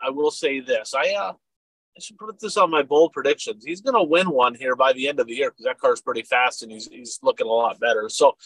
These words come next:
had a fun time over in Sycamore. I got to be down in Victory Lane, um, as the crew chief, not necessarily as the driver. Kinda like the driver's side better, gotta be honest, but it was a fun time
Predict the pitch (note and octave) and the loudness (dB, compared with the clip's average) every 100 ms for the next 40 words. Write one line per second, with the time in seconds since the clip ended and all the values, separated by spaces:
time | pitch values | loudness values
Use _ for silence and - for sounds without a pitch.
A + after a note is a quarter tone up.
0 | - - G3+ A3 A3+ A3 F#3+ G#3+ G3+ G3 | -16 -2 0 2 4 2 0 -6 -6 -6
1 | F#3+ F3 - G3+ - F3+ F#3+ G#3 - _ | -6 -8 -6 -8 -6 -2 2 2 -2 _
2 | _ _ - C#3 E3+ - E3+ F#3 E3+ F#3 | _ _ -6 2 0 0 -10 -4 0 2
3 | F3+ C#3+ F3 - E3+ D3+ D3+ F#3 A3+ D#4 | 0 -2 -4 -4 -2 0 0 -2 -2 -6
4 | C#4+ _ D#3 C#3 C3+ C3+ - D3+ D3 A#2 | -10 _ 2 4 4 0 -6 -8 -8 -8
5 | A3+ A#3 - A#3+ B3+ D#3+ D#3 E3 - D3+ | -8 -6 -6 -8 -6 -4 -4 -4 -6 -2
6 | E3+ E3+ E3 D3 D3 D3+ D3 D3+ C3 D#3+ | 4 4 4 2 2 0 2 0 2 2
7 | A3 B3 C#4+ C#4 _ _ - - _ - | 4 2 -2 -6 _ _ -20 -20 _ -10
8 | E3+ D3 D3+ - A2+ A2+ B2+ A#2 - A2+ | -6 -2 -2 -4 -4 -2 0 -2 -2 0
9 | A2 G#2 A#2 G#2 G#2 A#2 A2+ A2 - _ | 0 -2 -4 -4 -8 -2 -2 -2 -10 _
10 | A2+ A#2 A#2 G#2+ A2 - A#2 B2 A2+ A2 | -4 0 0 -2 -6 0 0 0 -4 0
11 | D#3 C3 - C3 B2 B2+ | 2 2 0 -2 -2 -10